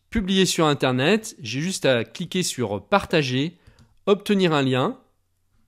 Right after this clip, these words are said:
Donc là, copier le lien direct. Et je peux aussi l'inclure sur n'importe quel site web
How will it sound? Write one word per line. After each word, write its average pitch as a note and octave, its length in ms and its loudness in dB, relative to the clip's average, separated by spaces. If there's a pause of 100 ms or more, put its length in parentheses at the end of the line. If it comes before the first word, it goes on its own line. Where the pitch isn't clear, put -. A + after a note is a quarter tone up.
(140)
Donc A#2 260 -8
là, C#3+ 160 4
copier G#3 380 -2
le E3+ 100 4
lien D3+ 200 2
direct. C3 500 -2 (480)
Et C3+ 80 -4
je B2+ 100 -4
peux E3+ 220 0
aussi G3 340 0
l'inclure F3+ 640 2
sur D3+ 300 -2
n'importe F3 440 2
quel D#3 180 0
site - 300 -10
web G3 280 2